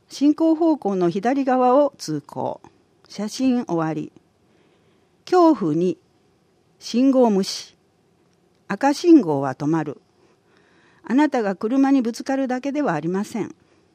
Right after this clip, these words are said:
青信号を渡ろうとしている歩行者と事故を起こしてしまうかもしれません。恐怖三、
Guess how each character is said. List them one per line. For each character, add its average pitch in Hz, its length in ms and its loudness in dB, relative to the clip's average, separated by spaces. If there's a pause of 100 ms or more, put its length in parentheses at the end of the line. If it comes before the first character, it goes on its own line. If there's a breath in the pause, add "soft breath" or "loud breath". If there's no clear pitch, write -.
(140)
青 226 240 0
信 269 260 2
号 190 240 2
を 175 40 4
渡 175 240 0
ろ 240 100 -2
う 226 60 -4
と 233 100 -4
し 226 80 -6
て 240 220 -2
い - 20 0
る 214 140 0
歩 202 160 -4
行 294 180 -2
者 190 220 -6
と 175 160 -2
事 247 100 -6
故 180 300 0
を - 20 -2
起 156 60 -10
こ 185 120 -4
し - 120 -12
て 196 100 -6
し 208 140 -8
ま 185 140 -2
う 190 60 -4
か 233 120 -4
も 294 120 2
し 214 120 -8
れ 151 80 -4
ま 143 160 -4
せ 139 160 -14
ん。 - 60 -14 (1600)
恐 302 320 2
怖 185 140 -4
三、 160 340 -2